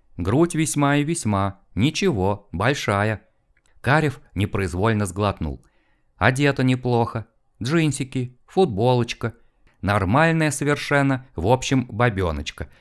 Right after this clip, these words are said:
Отнюдь не уродина и не страшила, чего Карев, честно говоря, слегка в душе опасался. Повалят сейчас всякие там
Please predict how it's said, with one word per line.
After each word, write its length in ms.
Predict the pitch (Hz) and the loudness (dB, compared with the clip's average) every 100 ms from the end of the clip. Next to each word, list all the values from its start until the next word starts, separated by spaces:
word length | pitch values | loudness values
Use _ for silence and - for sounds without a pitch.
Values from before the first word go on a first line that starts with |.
| _ | _
Отнюдь 460 | 104 110 131 127 117 | -2 2 4 4 4
не 100 | 98 | 0
уродина 640 | 92 151 170 160 151 127 | 2 4 4 2 0 -2
и 80 | - | 0
не 140 | 170 135 | 0 0
страшила, 680 | 143 135 127 90 85 85 - - _ - | -2 -2 -2 -2 -2 -4 -8 -20 _ -4
чего 260 | 117 107 | 0 2
Карев, 400 | 92 127 160 160 | 0 0 0 -2
честно 360 | - 156 143 131 | -2 -4 -2 -2
говоря, 460 | 120 131 131 131 - | 0 0 2 0 -2
слегка 440 | - 110 - 135 | -4 -4 0 0
в 60 | 120 | 2
душе 300 | 104 - 120 | 0 -2 -2
опасался. 760 | - 110 104 98 78 67 - - _ _ _ _ | -2 -4 -4 -4 -6 -8 -12 -18 _ _ _ _
Повалят 560 | - 101 139 165 123 - | -2 2 2 2 2 -2
сейчас 420 | 101 - 101 - - | -6 -2 -2 -4 -6
всякие 420 | - 104 - 95 | -2 -2 -2 -6
там 360 | - 95 85 | -2 -2 -2